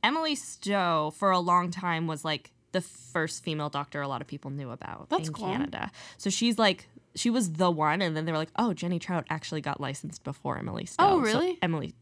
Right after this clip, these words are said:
Speaker 1: like, yeah. So Emily is practicing,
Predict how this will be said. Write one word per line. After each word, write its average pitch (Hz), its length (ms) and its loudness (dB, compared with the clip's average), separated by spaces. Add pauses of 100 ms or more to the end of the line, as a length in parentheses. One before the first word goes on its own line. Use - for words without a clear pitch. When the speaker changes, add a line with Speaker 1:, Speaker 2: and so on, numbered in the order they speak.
Speaker 1:
like, 156 300 -2 (300)
yeah. 185 240 6
So 214 300 2
Emily 233 420 2
is 180 260 -4 (480)
practicing, 277 840 -2